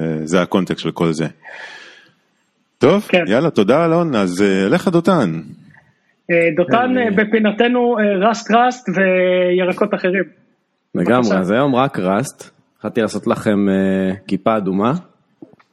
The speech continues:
Speaker 3: אז, אה, אז נתחיל. אה, טוב, אז,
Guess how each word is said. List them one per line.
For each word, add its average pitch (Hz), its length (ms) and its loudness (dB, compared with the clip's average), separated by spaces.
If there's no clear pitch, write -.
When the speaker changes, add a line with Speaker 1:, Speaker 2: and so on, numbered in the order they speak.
Speaker 3:
אז, 78 300 -2
אה, 82 460 2
אז 76 120 -8
נתחיל. 131 420 0
אה, 92 580 4
טוב, 85 220 2
אז, 80 80 -2